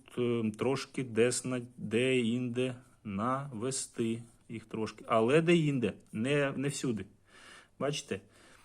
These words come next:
Знову таки, тут знизу отак можу зробити якусь різкість. Отут. Але, наприклад, тут під-, підкреслив, тут не так підкреслив. Тут можу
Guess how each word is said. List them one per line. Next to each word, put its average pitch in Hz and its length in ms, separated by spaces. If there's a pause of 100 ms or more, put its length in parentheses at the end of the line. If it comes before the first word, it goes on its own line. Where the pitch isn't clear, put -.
(140)
Знову 151 320
таки, 113 400 (320)
тут 147 280 (340)
знизу 113 460 (840)
отак 120 440 (260)
можу 127 340
зробити 127 460
якусь 117 380
різкість. 127 560 (560)
Отут. 143 400 (1900)
Але, 135 400 (360)
наприклад, 147 520
тут 180 220
під-, 160 240
підкреслив, 170 600
тут 151 180
не 156 120
так 156 300
підкреслив. 104 600
Тут 156 200
можу 156 420